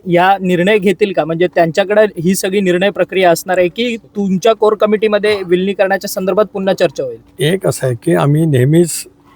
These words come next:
Speaker 2: ज्या वेळेला तेवीसला निर्णय घेतला, तो आम्ही एकत्रितपणाने बसून घेतल्या. वहिनी आमच्या विधिमंडळ पक्षाचे नेते आहेत, पक्षाच्या सुद्धा नेत्या आहेत, त्यामुळे आम्ही सगळेजण एकत्रितपणाने बसून त्या संदर्भातला निर्णय घेऊ. राष्ट्रवादी काँग्रेस पक्ष हा दादांचा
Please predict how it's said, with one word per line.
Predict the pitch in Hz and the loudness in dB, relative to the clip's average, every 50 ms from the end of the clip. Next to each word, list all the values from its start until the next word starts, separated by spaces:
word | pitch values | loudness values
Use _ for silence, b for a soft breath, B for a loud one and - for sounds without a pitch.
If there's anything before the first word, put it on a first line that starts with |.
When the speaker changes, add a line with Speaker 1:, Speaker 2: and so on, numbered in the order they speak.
| _ _ _ - | _ _ _ -8
Speaker 2:
ज्या | 147 147 143 | -4 -2 -2
वेळेला | 139 139 147 143 139 147 | 0 0 0 0 0 0
तेवीसला | 147 - - 151 151 160 180 180 - 165 151 | -2 0 0 0 2 2 2 0 0 0 -2
निर्णय | 143 139 135 131 131 131 | 0 0 -2 -2 -2 -2
घेतला, | 120 113 110 - - 135 147 170 285 294 _ b b b b b b b _ - | -4 -6 -10 -10 -6 -4 -4 -4 -4 -8 _ b b b b b b b _ -4
तो | - | -2
आम्ही | 147 165 185 202 196 | 0 0 2 2 2
एकत्रितपणाने | 180 165 - 196 196 208 208 190 - - 180 180 185 196 | 2 2 2 0 0 0 -4 -4 -2 -2 0 0 2 0
बसून | 208 190 208 190 - - 214 190 | 0 0 0 0 2 2 0 0
घेतल्या. | 147 127 110 - 131 110 90 78 - _ b b b b b b b _ _ - | 0 -2 -2 -4 -6 -6 -8 -8 -12 _ b b b b b b b _ _ -2
वहिनी | 135 143 151 165 175 | 0 2 2 4 4
आमच्या | 175 170 165 147 - 170 165 170 165 170 - - - | 4 2 2 0 0 2 2 2 2 -2 -4 -8 -10
विधिमंडळ | 127 123 123 147 156 170 165 175 | -6 -2 -2 0 2 2 2 2
पक्षाचे | 175 165 170 143 - - 170 156 - 180 | 2 0 -2 -2 0 -2 -2 0 2 0
नेते | 170 170 165 156 160 170 | 2 2 0 0 0 0
आहेत, | 170 170 175 170 _ _ _ - | 0 0 -2 -6 _ _ _ -12
पक्षाच्या | - - - - 151 143 - 170 | -12 -8 -4 -4 -2 0 2 0
सुद्धा | 160 - 170 160 170 170 | 0 0 0 0 2 2
नेत्या | 165 156 151 - 170 | 2 2 2 2 2
आहेत, | 160 160 160 - - - b b b b b - - - | 0 0 -2 -6 -12 -20 b b b b b -20 -14 -8
त्यामुळे | - 185 196 | -4 -2 -2
आम्ही | 196 - 208 208 | -2 -2 -2 -4
सगळेजण | - - 180 175 196 190 202 202 | -4 -2 0 0 0 0 0 0
एकत्रितपणाने | 196 180 - 196 185 185 196 185 - 190 190 196 | 0 0 0 -2 -2 -2 -4 -2 0 0 0 0
बसून | 196 180 185 175 - 196 190 | 0 0 0 -2 -2 -2 0
त्या | 196 196 | 0 0
संदर्भातला | 190 - 190 185 180 180 190 190 185 196 190 | 0 0 0 2 2 2 2 0 0 0 2
निर्णय | 196 196 208 220 220 | 2 2 2 2 2
घेऊ. | 202 165 147 151 165 165 b b b b b b b b - | 4 4 2 2 0 -2 b b b b b b b b -4
राष्ट्रवादी | 139 143 151 - - 180 185 180 190 180 | 0 0 0 0 0 0 2 2 2 2
काँग्रेस | 175 165 165 180 185 - - | 2 2 2 2 0 0 -2
पक्ष | - 170 147 - - - | -4 -6 -6 -4 -2 0
हा | 185 190 208 | 0 0 2
दादांचा | 180 156 143 147 156 170 170 156 - 196 | 0 0 0 2 2 2 0 0 0 -2